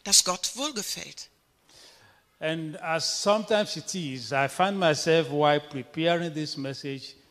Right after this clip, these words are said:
Speaker 2: talking to myself.
Speaker 1: Also, und wie das oft so ist, wenn ich, als ich die Botschaft vorbereitet habe, habe ich auch oder hat es zu mir selbst gesprochen.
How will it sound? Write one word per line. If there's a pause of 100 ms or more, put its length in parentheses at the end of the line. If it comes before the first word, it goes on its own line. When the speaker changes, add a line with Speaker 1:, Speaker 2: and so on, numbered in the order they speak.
(300)
Speaker 2:
talking
to
myself. (580)
Speaker 1:
Also,
und
wie
das
oft
so
ist,
wenn
ich,
als
ich
die
Botschaft
vorbereitet
habe,
habe
ich
auch (360)
oder
hat
es
zu
mir
selbst
gesprochen.